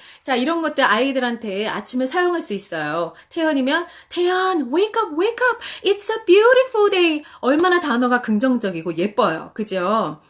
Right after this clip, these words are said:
"아침이야." 이거보다 "Beautiful day"라고 아이한테 시작을 해주면, "아, 오늘도 예쁜 하루가 시작이 됐구나." 긍정적이고 예쁜 표현을 아이한테 넣어줄 수 있으니까. 그래서, 어, "It's a beautiful day,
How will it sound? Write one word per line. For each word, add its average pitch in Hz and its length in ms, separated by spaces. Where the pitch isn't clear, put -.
"아침이야." 294 680
이거보다 208 500
"Beautiful 415 720
day"라고 285 880
아이한테 185 680
시작을 339 360
해주면, 269 500
"아, 320 220
오늘도 302 320
예쁜 269 280
하루가 285 300
시작이 285 300
됐구나." 247 720
긍정적이고 220 720
예쁜 339 320
표현을 247 280
아이한테 175 440
넣어줄 160 280
수 - 140
있으니까. 156 840
그래서, 185 400
어, 180 220
"It's 392 300
a 415 140
beautiful 403 640
day, 427 500